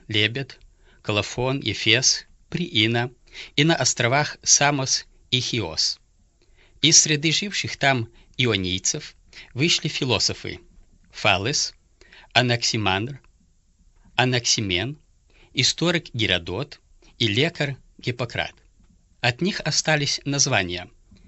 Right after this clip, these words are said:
Ионическое море, Ионические острова, поэмы Гомера, Илиада и Одиссея и "История Геродота". Эллинами первоначально называлось небольшое племя,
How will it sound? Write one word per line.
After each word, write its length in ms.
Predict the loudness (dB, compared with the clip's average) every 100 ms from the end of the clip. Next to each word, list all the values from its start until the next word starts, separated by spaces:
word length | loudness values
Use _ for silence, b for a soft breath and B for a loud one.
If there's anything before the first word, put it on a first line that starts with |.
| b b b b
Ионическое 640 | 0 0 2 0 0 -4
море, 440 | -6 -4 -2 -4 -8 _ _ b b b
Ионические 920 | 0 0 0 0 0 -2 -2 -6 -6 _
острова, 560 | -6 -4 -2 0 -2 -4 -10 _ -20 _
поэмы 460 | -2 -2 0 -2 -4
Гомера, 540 | -4 -4 0 2 2 -2 b b b _ _ -2
Илиада 720 | 0 0 -2 -2 -2 -4 -6 -12 -6
и 160 | -6 -4
Одиссея 680 | -6 0 0 0 -4 -6 -8 _ B B B
и 240 | -2 0 0
"История 600 | 0 0 -2 0 -4 -6
Геродота". 580 | -2 0 0 -4 -8 -14 -18 _ -20 -20 -20 _ _ _ _ _ _ _ _ b b b
Эллинами 580 | 0 2 2 0 -6 -10 _ -4
первоначально 840 | -2 0 0 0 0 2 2 0 -2
называлось 680 | -2 0 2 2 0 -2 -2
небольшое 520 | 0 0 0 -2 -2
племя, 500 | 0 0 2 0